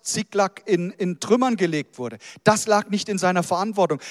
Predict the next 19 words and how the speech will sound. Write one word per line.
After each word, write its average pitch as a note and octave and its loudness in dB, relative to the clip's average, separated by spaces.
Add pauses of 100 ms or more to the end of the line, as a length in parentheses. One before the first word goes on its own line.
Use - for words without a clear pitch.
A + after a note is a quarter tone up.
Aber F3 2
in F#3 0
seiner A#3 0
Verantwortung G3 0
war F3 2
es, - -6
wie G#3 -2
gehe F#3 -6
ich E3 -8
jetzt - -6
eigentlich C#3+ -6
mit C3+ -12
der C3+ -6
Situation C#3 -8
um? F3 -10 (2250)
Unsere A3+ 8
Reaktion A3+ 6
auf, - 4
auf - 0